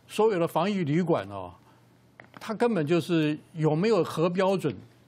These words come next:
都没有人去看，然后等到进去的人发现不对了，才发现它的设备各方面都不合规定，那这个防疫旅馆等于白做。那另外就是说，按照我们医护人员的这个规定来看起来哈，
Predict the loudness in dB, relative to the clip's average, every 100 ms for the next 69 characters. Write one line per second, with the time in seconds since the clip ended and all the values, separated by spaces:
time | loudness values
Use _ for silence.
0 | _ -20 -20 _ -10 -4 0 2 0 0
1 | -4 -4 -2 -4 -6 -18 _ -20 _ _
2 | _ -20 -20 _ _ _ -4 2 2 2
3 | 2 2 2 -2 -4 0 2 2 2 2
4 | 0 0 0 0 -4 -2 0 0 -2 -10
5 | _ _ _ _ -6 -2 -2 -2 -2 -2
6 | 0 -2 -6 _ -4 0 0 0 -2 0
7 | 0 0 0 0 0 -2 -4 -4 -2 -2
8 | -4 -6 -14 _ _ _ _ -4 -2 0
9 | 0 0 -2 -2 -2 -4 -4 -6 -4 -6
10 | -6 -8 -10 -12 _ _ _ _ _ _
11 | -6 -2 0 0 0 0 0 0 -2 -14
12 | -10 -6 -2 0 0 -2 -2 0 2 2
13 | 0 0 -2 -4 -4 -2 -2 -2 -2 -4
14 | -6 -6 -8 -10 -12 -12 -14